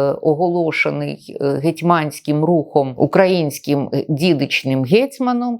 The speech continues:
тобто, е, е, це була, е, завершений уже процес персоніфікації його, і він був офіційно оголошений українським, е, гетьманом з правами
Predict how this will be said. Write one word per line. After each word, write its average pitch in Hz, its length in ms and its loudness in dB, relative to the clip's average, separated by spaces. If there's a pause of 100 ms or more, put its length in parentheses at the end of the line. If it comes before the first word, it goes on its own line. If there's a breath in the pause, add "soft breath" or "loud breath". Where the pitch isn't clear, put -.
тобто, 151 680 0
е, 143 640 0
е, 139 180 2
це 165 240 2
була, 147 380 0
е, 135 340 -6
завершений 156 760 -2
уже 139 260 -4
процес 156 600 -2
персоніфікації 240 1300 -2
його, 233 380 0 (320 loud breath)
і 170 100 0
він 165 240 2
був 151 320 0
офіційно 226 720 -2
оголошений 151 960 -2 (340 loud breath)
українським, 180 960 0
е, 143 360 2
гетьманом 202 880 0
з 143 500 0
правами 175 760 -2